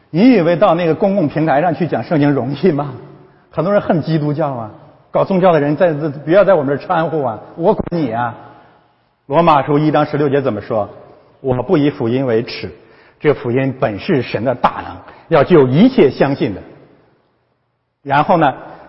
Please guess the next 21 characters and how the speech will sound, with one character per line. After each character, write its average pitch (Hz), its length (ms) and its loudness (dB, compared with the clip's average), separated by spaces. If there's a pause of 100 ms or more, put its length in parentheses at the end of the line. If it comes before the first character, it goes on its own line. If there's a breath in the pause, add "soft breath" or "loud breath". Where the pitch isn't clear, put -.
(120)
哥 175 80 2
林 175 80 6
多 175 100 6
后 170 160 4
书 151 100 4
十 156 200 -2
章 143 160 2
三 156 180 0
到 147 100 2
五 104 200 -2
节 110 180 -2
说 107 360 -4 (2250 loud breath)
，“我 123 100 -14
们 147 220 2
虽 160 240 2
然 135 160 0
在 135 160 0
血 120 320 -6
气 117 180 -8
当 101 220 -8
中， 90 140 -12